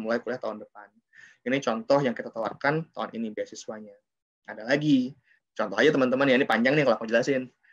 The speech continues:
Phoenix Award, di mana beasiswanya itu ada mengcover dari mulai accommodation teman-teman, sampai ke beberapa aktivitas yang lain, seperti misalkan international mobility trip ke Eropa, eh, terus ya dapat, eh, dapat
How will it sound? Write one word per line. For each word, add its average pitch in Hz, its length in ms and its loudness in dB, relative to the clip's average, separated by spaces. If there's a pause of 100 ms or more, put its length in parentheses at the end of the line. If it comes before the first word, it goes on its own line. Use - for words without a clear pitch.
(140)
Phoenix 127 320 0
Award, 127 560 6
di 120 160 -8
mana 117 240 2
beasiswanya 113 480 2
itu 156 320 4
ada 117 400 2
mengcover 113 480 0
dari 120 160 4
mulai 110 560 -2
accommodation 120 560 -4
teman-teman, 107 480 -8 (460)
sampai 117 400 -2
ke 123 160 0
beberapa 120 400 -4
aktivitas - 480 -8
yang 113 160 -10
lain, 120 160 0
seperti 110 480 -14
misalkan 110 560 -6
international 113 400 -16 (320)
mobility 117 320 -14
trip 113 240 -12
ke - 240 -10
Eropa, 117 560 0 (400)
eh, 110 320 -2
terus 110 240 -6
ya 120 80 -4
dapat, - 240 -10
eh, 110 240 -2
dapat 110 300 0